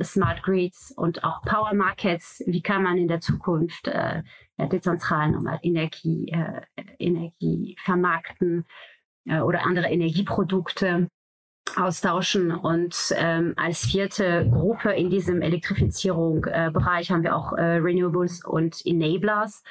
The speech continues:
Und hier, ähm, sind im Prinzip alle Technologien, äh, beinhaltet, die Erneuerbaren noch mehr effizient machen können und die, die Penetration von erneuerbar im gesamten Mix auch, äh, wirklich erhöhen können.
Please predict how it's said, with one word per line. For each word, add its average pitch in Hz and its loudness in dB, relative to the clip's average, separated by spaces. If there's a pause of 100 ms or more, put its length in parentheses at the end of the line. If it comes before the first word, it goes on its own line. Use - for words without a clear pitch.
(360)
Und 180 0
hier, 180 0
ähm, 165 2 (600)
sind 175 -2
im 170 2
Prinzip 175 -2
alle 175 0
Technologien, 165 2
äh, 156 0
beinhaltet, 165 -2
die 160 0
Erneuerbaren 160 0 (200)
noch 175 0
mehr 175 2
effizient 156 -4
machen 147 0
können 165 0 (460)
und 160 -2
die, 170 2
die 180 0
Penetration 170 0
von 160 0
erneuerbar 165 2
im 170 2
gesamten 165 0
Mix - -2
auch, - -4
äh, 156 -2
wirklich - -4
erhöhen 143 -2
können. - -14